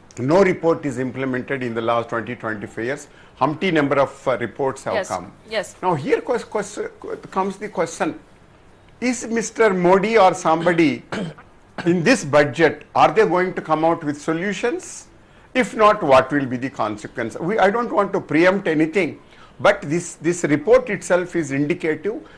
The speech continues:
Speaker 1: of the extreme serious distress in the farm conditions, and whether Mister Modi has attended to them in the, on the first of, uh, the February when the budget is announced, is all we are all expecting. We
Speaker 2: Yes.
Speaker 1: don't want to comment before the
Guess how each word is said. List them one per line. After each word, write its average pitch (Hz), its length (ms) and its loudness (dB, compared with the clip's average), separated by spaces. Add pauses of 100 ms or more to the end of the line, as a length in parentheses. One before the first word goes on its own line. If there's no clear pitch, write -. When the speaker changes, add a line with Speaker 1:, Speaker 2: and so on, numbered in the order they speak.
(140)
Speaker 1:
of 139 180 2
the 147 100 -2
extreme 262 560 -2
serious 208 600 -6
distress 147 580 -8
in 180 120 -6
the 220 100 -10
farm 156 360 0
conditions, 131 640 -6 (400)
and 233 280 2
whether 196 360 2
Mister 165 280 -6
Modi 151 340 -2
has 151 520 2 (380)
attended 202 560 2
to 139 80 -4
them 170 420 2 (320)
in 139 120 -2
the, 143 220 0
on 139 200 0
the 135 80 0
first 180 320 -4
of, - 240 0
uh, 127 220 4
the 110 280 2
February 127 560 0
when 120 200 -4
the 113 80 -2
budget 120 440 -4
is 110 140 -8
announced, 131 400 -6 (280)
is 156 140 -2
all 196 240 4
we 160 140 0
are 135 140 2
all 135 240 0 (100)
expecting. - 640 -4 (320)
We 151 100 2
Speaker 2:
Yes. 156 80 4
Speaker 1:
don't 170 160 2
want 160 200 0
to 160 80 -8
comment 160 520 0
before 147 340 0
the 127 300 -4